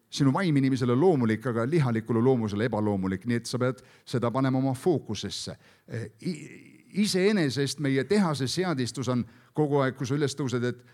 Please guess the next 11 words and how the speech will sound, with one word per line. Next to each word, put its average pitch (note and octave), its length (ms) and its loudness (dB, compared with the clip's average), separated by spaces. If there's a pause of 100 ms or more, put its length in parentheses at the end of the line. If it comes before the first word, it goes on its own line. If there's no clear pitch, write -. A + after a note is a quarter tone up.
(280)
nagu A#2 160 -2
inglise C3 280 0
keeles B2+ 160 -2
on, G#2 140 0 (220)
„What D#3 280 0
about D3 280 0
me?“ D3 440 0 (360)
<laughs> - 440 -20
Kuidas D#3 240 2
minuga C3 340 0
jääb? F#2 240 -8